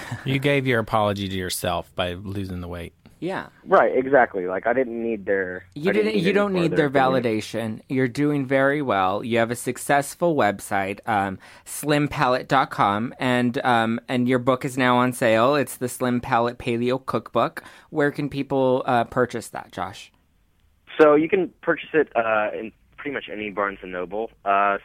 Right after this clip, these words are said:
Speaker 3: select Costco stores. I don't remember them by heart, but I do have the list on my website, uh, on my book selling page, and then you can also buy it on Amazon, which is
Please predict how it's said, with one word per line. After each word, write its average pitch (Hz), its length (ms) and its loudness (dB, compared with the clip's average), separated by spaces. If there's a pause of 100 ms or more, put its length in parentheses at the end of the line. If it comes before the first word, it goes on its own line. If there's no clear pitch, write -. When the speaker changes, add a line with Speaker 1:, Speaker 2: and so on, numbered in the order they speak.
(140)
Speaker 3:
select 135 360 0
Costco 117 460 -2
stores. 104 340 -6
I 95 40 -6
don't 117 160 -4
remember 104 320 -6
them 98 160 -8
by 92 160 -2
heart, 98 280 -6
but 92 80 -10
I 90 120 -4
do 87 180 -14
have 87 140 -10
the 87 160 -20
list - 180 -18
on 92 60 -16
my 90 80 -20 (120)
website, 95 340 -6 (640)
uh, 87 220 -6
on 92 100 -4
my 90 120 -6
book 92 180 -6 (600)
selling 95 160 -6
page, 98 220 -4
and 98 80 -8
then 95 100 -6
you 90 60 -8
can 95 120 -4
also 92 220 -4
buy 85 180 -8
it 82 60 -8
on 82 120 -14
Amazon, 80 420 -10
which 85 160 -8
is 85 120 -4